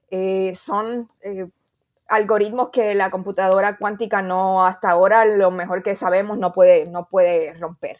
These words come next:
¿no? El, pero que también es importante, más allá de eso, es para, para todas las industrias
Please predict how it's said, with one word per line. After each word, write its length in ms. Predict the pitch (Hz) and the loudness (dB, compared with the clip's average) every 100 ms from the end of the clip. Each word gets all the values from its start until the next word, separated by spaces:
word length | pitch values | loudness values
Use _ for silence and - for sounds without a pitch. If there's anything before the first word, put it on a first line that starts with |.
| _ | _
¿no? 220 | 190 247 _ _ _ _ _ | -10 -10 _ _ _ _ _
El, 280 | 254 254 - _ | 0 0 -6 _
pero 280 | 269 254 262 | 6 6 6
que 140 | 277 | 2
también 260 | 262 262 269 | 2 -2 -4
es 60 | 392 | -6
importante, 640 | 339 339 320 320 330 302 | -4 -4 -4 -8 -6 -6
más 260 | 269 330 | -6 -8
allá 240 | 285 277 277 | -6 -4 -2
de 180 | 277 269 | -2 -4
eso, 380 | 277 277 254 - | -6 -6 -4 -2
es 320 | 233 226 - | -2 -2 -4
para, 480 | - 214 208 196 - | -4 -2 0 -2 -4
para 160 | 220 208 | -8 -6
todas 140 | 220 | -6
las 120 | 269 | -6
industrias 680 | 330 262 277 277 214 196 - | -8 -6 -6 -6 -6 -8 -10